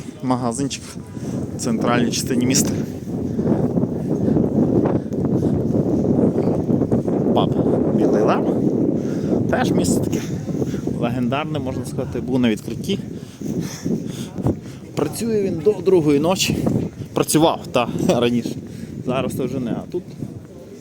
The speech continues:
Тут, бачите, тут щось зак-, а, вуса. Вуса, я розумію, вже все.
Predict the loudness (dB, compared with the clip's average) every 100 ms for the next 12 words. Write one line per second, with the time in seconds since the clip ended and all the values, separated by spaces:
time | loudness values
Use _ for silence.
0 | -8 -6 -2 -4 -4 -10 -10 -10 -6 -6
1 | -6 -6 -4 -4 -4 -4 -6 -10 -14 -18
2 | -16 -16 -18 -18 -18 -18 -12 -6 -4 2
3 | 2 2 0 -4 -6 -4 -2 -2 -2 -2